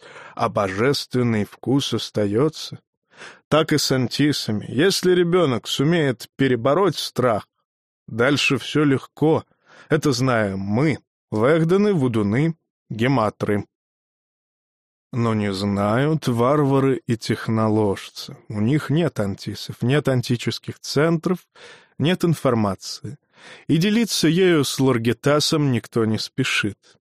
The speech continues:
Вы правы, Вьясаджи. Ларгитасцы тоже боятся. Они ждут, что Надху уйдёт в волну.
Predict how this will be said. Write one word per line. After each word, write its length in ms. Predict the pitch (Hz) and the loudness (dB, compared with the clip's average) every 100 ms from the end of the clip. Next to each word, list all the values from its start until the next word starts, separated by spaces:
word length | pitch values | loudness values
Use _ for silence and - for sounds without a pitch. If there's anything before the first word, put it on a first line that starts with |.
| _ _ _ _ _ - | _ _ _ _ _ -2
Вы 200 | 151 139 | 0 0
правы, 400 | - 113 104 101 | 0 0 0 -2
Вьясаджи. 680 | 104 104 - 98 98 95 - _ _ _ _ _ _ _ _ _ _ _ _ | 0 -2 -4 -8 -8 -10 -14 _ _ _ _ _ _ _ _ _ _ _ _
Ларгитасцы 1080 | 113 120 117 110 117 _ 135 135 - - 127 | -2 0 0 -2 -4 _ 2 2 -2 -4 -4
тоже 460 | - - 143 139 139 | -2 0 0 2 0
боятся. 800 | 117 113 104 101 - - 120 113 | 2 0 0 -4 -8 -10 -2 0
Они 220 | 156 208 | 2 2
ждут, 340 | 143 151 185 | 0 0 0
что 260 | - - 147 | -2 0 0
Надху 460 | 135 151 151 - 156 | 2 0 -2 0 2
уйдёт 500 | 147 120 127 127 123 | 2 2 0 0 -2
в 60 | |
волну. 600 | 117 123 120 120 117 98 | 0 2 2 2 0 -2